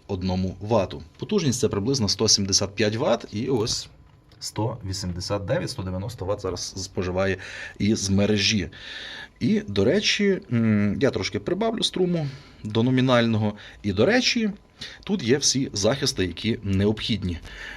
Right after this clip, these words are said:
Захист від, е, повищеної напруги, повишеної, підвищеної, вибачте. Е, захист від короткого замикання, а вірніше, це не захист, а це режим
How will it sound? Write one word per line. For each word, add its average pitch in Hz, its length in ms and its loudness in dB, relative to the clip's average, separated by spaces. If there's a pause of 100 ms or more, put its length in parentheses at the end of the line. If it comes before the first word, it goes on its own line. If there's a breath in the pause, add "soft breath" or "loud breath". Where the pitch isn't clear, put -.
Захист - 640 2
від, 90 360 -8 (540 loud breath)
е, 90 140 -4 (220)
повищеної 90 560 2
напруги, 214 500 -2
повишеної, 147 500 -4 (440 loud breath)
підвищеної, 98 560 0
вибачте. 104 460 -2 (440 loud breath)
Е, 98 300 2
захист 104 540 2
від 85 160 -8
короткого 101 440 0
замикання, 165 600 4
а 143 40 4
вірніше, 135 380 6
це 117 200 2
не 120 240 6
захист, 95 460 2
а 98 100 -4
це 95 340 0
режим 101 440 0